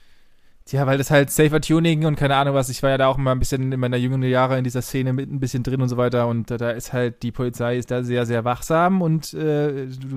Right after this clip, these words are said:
musst halt aufpassen und weil halt das blendet und dann können Leute sterben daran. Ich, ich, ich hab, ich weiß bis heute nicht, normalerweise, wir sind ja in Deutschland und normalerweise leben wir ja von Fakten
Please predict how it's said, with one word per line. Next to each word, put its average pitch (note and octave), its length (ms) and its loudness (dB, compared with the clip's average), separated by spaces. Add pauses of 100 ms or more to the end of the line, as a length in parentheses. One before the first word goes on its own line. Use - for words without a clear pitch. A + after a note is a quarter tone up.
musst C#3+ 260 -6
halt B2 140 -4
aufpassen C#3 680 0
und D3 600 -4 (160)
weil C3+ 240 0
halt C#3+ 240 0
das C3 120 -4
blendet C3 520 -2
und C#3+ 240 -6
dann C#3 200 -2
können C#3 300 -2
Leute C3 240 -2
sterben C#3 340 -2
daran. G#2+ 240 -2
Ich, A#2+ 140 -8 (240)
ich, - 160 -12 (380)
ich D#3 160 4
hab, F3 80 4 (280)
ich - 160 -6
weiß D#3+ 220 6
bis C#3 160 0
heute G3 240 4
nicht, F3 260 -2
normalerweise, D3 680 4
wir B2+ 160 0
sind A#2+ 80 -2
ja A#2 80 0
in A2 40 -2
Deutschland D3+ 360 2
und B2+ 80 -2
normalerweise A#2+ 400 0
leben A#2 180 -4
wir A2+ 80 -2
ja A2 140 0
von G#2 120 -4
Fakten - 440 -4